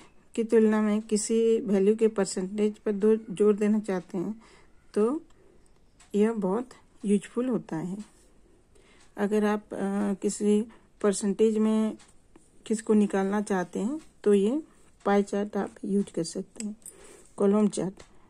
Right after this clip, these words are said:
the column chart is one of the most commonly used chart type and is used to show the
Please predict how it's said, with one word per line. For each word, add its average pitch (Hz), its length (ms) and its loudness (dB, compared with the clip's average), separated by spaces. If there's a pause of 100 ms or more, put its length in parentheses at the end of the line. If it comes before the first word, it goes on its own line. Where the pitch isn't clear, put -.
(140)
the 208 240 4
column 226 320 2
chart 233 240 0
is 214 320 0
one 214 400 0
of 202 80 -2
the 208 240 2
most 220 220 0 (120)
commonly 214 480 2
used 214 300 4 (420)
chart 208 280 0
type 233 260 0 (100)
and 208 140 0 (920)
is 214 360 2
used 233 340 0
to 254 80 0
show 226 300 6
the 233 140 4